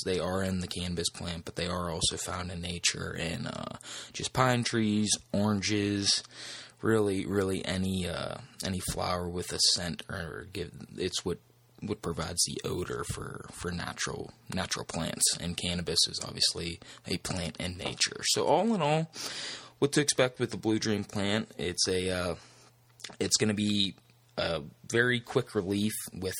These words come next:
without any sedative effects. So it's all in all pretty energizing strain there, and, uh,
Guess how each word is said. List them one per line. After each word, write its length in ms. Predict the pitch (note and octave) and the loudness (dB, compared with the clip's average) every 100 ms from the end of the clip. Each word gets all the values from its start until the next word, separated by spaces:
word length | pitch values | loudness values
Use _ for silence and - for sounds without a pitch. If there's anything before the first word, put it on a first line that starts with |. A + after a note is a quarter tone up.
| - | -6
without 400 | F2+ F2+ F2+ F2 | -2 0 2 0
any 240 | E2+ F2 - | 0 2 2
sedative 420 | - D#2 D2+ C2+ | 2 -2 -4 -6
effects. 440 | B1+ - E2+ F2 - | -6 -4 -4 2 2
So 100 | F#2+ | 4
it's 120 | F#2 - - | 2 0 2
all 140 | A#2+ | 4
in 140 | B2+ A2+ | 4 4
all 160 | A2 | 2
pretty 300 | A2 G2 F2+ - | 0 -2 -2 0
energizing 800 | F#2 F2+ E2+ F2+ F#2 F2+ - - | 0 0 -2 -2 0 0 0 0
strain 520 | - F2 F2 E2+ F2+ | 0 0 -2 -2 -2
there, 400 | F#2 F2+ F#2+ F2+ | -2 0 0 0
and, 260 | F2+ F#2+ F#2+ | 0 0 0
uh, 280 | - F2 | 0 0